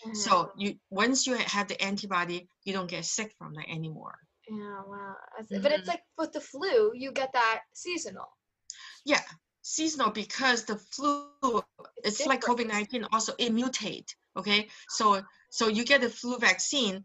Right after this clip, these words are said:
Speaker 2: for this kind. Well, you still got the flu because this thing you got protected,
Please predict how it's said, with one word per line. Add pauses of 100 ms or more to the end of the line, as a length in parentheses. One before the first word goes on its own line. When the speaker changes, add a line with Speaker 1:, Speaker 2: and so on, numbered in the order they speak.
(120)
Speaker 2:
for
this
kind. (160)
Well,
you
still
got
the
flu
because
this (240)
thing
you
got
protected,